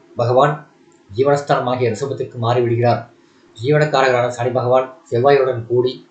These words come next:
சப்தமஸ்தானத்தில் சஞ்சரிக்கின்றார். மேலதிகாரிகளின் ஆதரவு, சக ஊழியர்களின் ஒத்துழைப்பு ஆகியவை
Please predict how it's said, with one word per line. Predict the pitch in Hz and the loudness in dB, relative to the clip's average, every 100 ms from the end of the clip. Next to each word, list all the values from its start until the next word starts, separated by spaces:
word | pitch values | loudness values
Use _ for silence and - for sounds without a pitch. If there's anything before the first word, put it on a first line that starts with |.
| _ | _
சப்தமஸ்தானத்தில் | - 117 143 139 - 127 123 127 | -14 -6 -4 -4 -2 -2 -2 -6
சஞ்சரிக்கின்றார். | 127 123 117 117 117 117 - - _ _ _ _ 107 | -4 -2 -2 -4 0 0 -2 -12 _ _ _ _ -2
மேலதிகாரிகளின் | 131 165 151 151 135 131 123 117 110 | 2 4 2 0 0 0 0 -4 -2
ஆதரவு, | 117 139 123 127 123 123 | 0 2 2 0 -2 -6
சக | 120 123 | -6 -4
ஊழியர்களின் | 123 131 131 127 123 123 107 | -2 0 0 0 -2 -6 -6
ஒத்துழைப்பு | - 127 113 123 | -4 -4 -2 -2
ஆகியவை | 107 117 120 107 | -2 -4 -4 -4